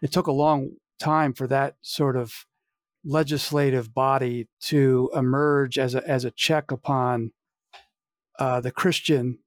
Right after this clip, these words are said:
the Chr-, Christian divine right, sacral monarch. They were d-, saying things in the name of, um,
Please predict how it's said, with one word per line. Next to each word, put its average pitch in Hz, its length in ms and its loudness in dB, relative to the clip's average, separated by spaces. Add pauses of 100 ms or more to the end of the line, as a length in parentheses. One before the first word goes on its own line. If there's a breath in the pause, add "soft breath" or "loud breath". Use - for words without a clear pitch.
the 147 80 -6
Chr-, 175 360 0
Christian 175 500 2
divine 156 420 2
right, 160 300 0
sacral 165 420 0
monarch. 143 600 -2 (280 soft breath)
They 147 140 0
were 170 360 2
d-, 147 180 -6 (160)
saying 175 400 0
things 139 280 0
in 131 120 0
the 131 100 0
name 147 420 2 (480)
of, 143 360 -2
um, 127 440 0